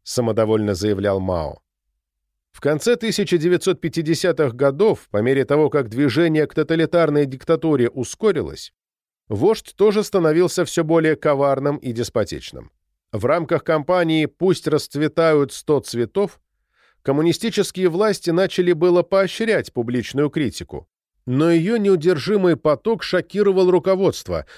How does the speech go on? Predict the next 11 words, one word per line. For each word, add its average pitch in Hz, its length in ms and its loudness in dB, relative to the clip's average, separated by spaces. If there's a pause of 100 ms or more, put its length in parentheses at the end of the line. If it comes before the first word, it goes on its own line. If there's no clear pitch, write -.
(160)
и 131 80 0
уже 143 260 2
через 147 320 0
несколько 151 500 0
месяцев 151 680 -2
Мао 175 460 0
мстительно 165 720 0
обрушил 160 440 2
на 151 120 2
своих 156 380 0
оппонентов 139 680 0